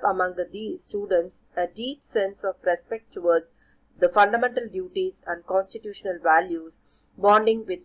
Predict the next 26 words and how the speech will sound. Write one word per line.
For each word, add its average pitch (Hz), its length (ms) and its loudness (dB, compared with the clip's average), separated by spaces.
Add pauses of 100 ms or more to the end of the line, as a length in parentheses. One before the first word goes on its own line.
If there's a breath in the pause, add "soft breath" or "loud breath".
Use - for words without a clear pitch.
one's 180 400 -2
country, 151 420 -6 (440)
and 214 180 4
a 208 80 2
conscious 220 880 0
awareness 190 580 2
of 185 140 -6 (100)
one's 185 380 -2
roles 190 400 -2 (280)
and 185 180 2
responsibilities 190 960 -2
in 180 100 -8
a 175 80 -10
changing 190 540 -8
world. 156 280 -2 (440)
The 233 100 8
vision 294 320 -2
of 277 80 0 (100)
this 190 180 -4
policy 208 680 0
is 381 140 -8
to 392 180 -12
instill 381 440 -2
among 175 320 -2
the 175 80 2
learners 196 540 2